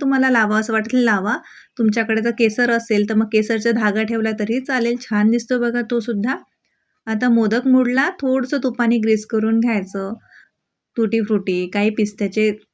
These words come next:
काप आपण असे लावून घेतले आणि आता काय करायचं, याच्यावरती जे आपण रवा मिक्स करून घेतलेला आहे केळीमध्ये, जो शिजवून घेतला रवा,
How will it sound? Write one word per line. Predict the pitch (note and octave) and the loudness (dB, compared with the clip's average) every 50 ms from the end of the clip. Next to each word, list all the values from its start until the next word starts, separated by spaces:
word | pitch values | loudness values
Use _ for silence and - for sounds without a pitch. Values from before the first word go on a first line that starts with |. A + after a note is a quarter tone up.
| _ _ _ _ _ _ _ _ _ _ _ _ G#3+ G#3 - | _ _ _ _ _ _ _ _ _ _ _ _ -12 -8 -4
काप | - A3+ G#3 G3 F#3+ F#3+ - G#3 | 0 0 0 0 0 -4 -6 -8
आपण | G3 G3 G#3 G3+ | -6 -4 -2 -4
असे | G3+ G#3 A#3 G#3+ | -2 0 0 0
लावून | G3+ F#3+ F#3+ G3 G#3 | 0 0 2 2 4
घेतले | G#3 G#3 G#3 G#3 G#3+ G#3+ C4 F4+ - _ _ _ _ _ _ _ | 4 4 2 2 0 -2 -2 -4 -8 _ _ _ _ _ _ _
आणि | F#3+ F#3+ F#3+ G3+ G#3 | -4 -2 0 0 0
आता | G3 F#3 F#3+ G#3+ G#3 | 0 0 -2 -2 -2
काय | G#3+ A#3 B3 | 0 0 0
करायचं, | B3 C4 B3+ A#3+ A3 G3+ F#3 - A3 | 0 0 0 2 0 0 -2 -2 -4
याच्यावरती | A3+ A3 G3 F#3+ - G#3+ G#3 G#3 G3+ G3 G3 G#3+ | -2 -2 -2 -2 -2 0 0 0 0 0 -2 -2
जे | G3+ G#3 A3 | 0 0 0
आपण | G#3+ G3+ G3+ G#3 G#3+ A3 B3+ B3+ - - - - - _ - | 0 0 0 0 0 0 0 -2 -6 -18 -20 -20 -14 _ -2
रवा | A3 G#3 G#3 G#3 G3+ G#3 A#3+ C4+ | 2 4 4 6 6 6 6 6
मिक्स | C#4+ D4 C#4+ - - - | 4 2 0 -4 -8 -2
करून | - B3 A#3 A3 A#3+ A#3+ A#3+ | 2 2 4 4 4 4 4
घेतलेला | A#3 A#3 G#3+ G#3+ G#3 G#3 G#3 G#3 G#3+ | 4 4 2 0 0 0 2 2 2
आहे | G#3 G#3 G#3+ G#3+ | 2 2 2 0
केळीमध्ये, | G#3 G#3+ G#3 G3+ G3+ G3 G3+ G#3 F#3 G#3+ G3+ | 0 2 0 2 2 2 0 0 0 0 0
जो | G#3+ A3 | 0 0
शिजवून | G#3 - G#3+ G3 E3+ G3+ A3 A3+ | 0 0 -2 -2 0 2 2 2
घेतला | A3+ A#3 A#3 A3 A3+ G#3 G#3 | 2 2 2 0 0 0 0
रवा, | G3+ F#3+ F3 F#3 G#3+ | -2 -2 -4 -4 -4